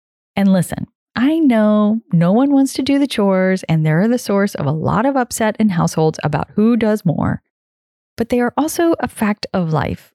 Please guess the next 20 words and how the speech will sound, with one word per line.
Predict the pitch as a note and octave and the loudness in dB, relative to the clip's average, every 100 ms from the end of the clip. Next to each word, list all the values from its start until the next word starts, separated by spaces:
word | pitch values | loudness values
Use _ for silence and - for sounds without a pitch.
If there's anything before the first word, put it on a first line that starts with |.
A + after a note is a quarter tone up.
| _ | _
and | G#3 G#3+ | 0 0
something | - A#3 A#3+ C#4 | 0 0 2 2
that | C#4+ B3+ | 2 2
need | A3+ A3 | 0 2
to | |
be | A3 | 0
done | G3+ E3 F3 - | 0 0 -2 -2
every | F#3 F3+ E3+ | -2 0 0
day. | - - - - _ _ _ _ _ _ _ _ _ | -2 -6 -8 -12 _ _ _ _ _ _ _ _ _
They | F#3+ F3 | -2 0
are | G3+ - | 0 0
also | C#4+ E4+ - F#3+ D#3 G3+ B3 _ - | 0 -2 -4 -2 0 0 -2 _ -6
an | B3 | -2
opportunity | G#3 G#3+ A#3 - B3+ B3 F3+ F3 F3+ - | -2 -2 -4 0 2 2 2 0 0 -4
for | - G3 | -2 2
mindfulness. | F#3 F#3+ G3+ - D3 - - - - _ _ _ _ _ - | 2 2 0 0 -4 -4 -8 -14 -20 _ _ _ _ _ -6
I | D3 A3+ | 0 2
know, | A3 F3+ F3+ - | 4 2 2 0
I | C#3+ D3 | 0 2
know, | F#3+ C#3 C#3+ | 4 2 0